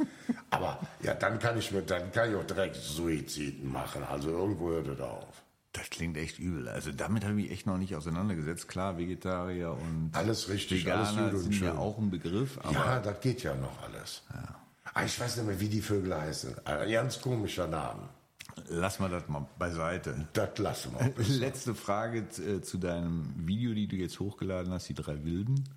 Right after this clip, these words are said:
Speaker 1: Die drei Wilden am Wasser?
Speaker 2: Ja.
Speaker 1: Die drei Wilden am Wasser. Wie lang ist das, so ein Filmchen?
Speaker 2: Immer so zwanzig Minuten.
Speaker 1: Okay, also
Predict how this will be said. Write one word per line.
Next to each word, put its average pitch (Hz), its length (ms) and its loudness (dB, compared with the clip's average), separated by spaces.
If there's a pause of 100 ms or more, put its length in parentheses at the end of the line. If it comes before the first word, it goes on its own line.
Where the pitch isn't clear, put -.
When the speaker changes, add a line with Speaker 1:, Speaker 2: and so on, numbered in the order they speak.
(560)
Speaker 1:
Die - 40 -2
drei 71 220 0
Wilden 80 180 0
am 69 140 0
Wasser? 202 340 -2 (140)
Speaker 2:
Ja. - 180 -2 (260)
Speaker 1:
Die - 40 0
drei 69 240 2
Wilden 71 220 0
am 64 160 0
Wasser. 113 360 0 (400)
Wie 85 100 0
lang 78 260 0
ist - 200 -6
das, 107 120 -2
so 196 80 0
ein 233 60 0
Filmchen? 220 520 -2 (320)
Speaker 2:
Immer 104 240 4
so 85 160 -2
zwanzig 80 500 -2
Minuten. 69 720 0 (280)
Speaker 1:
Okay, 76 260 -2
also 80 260 -2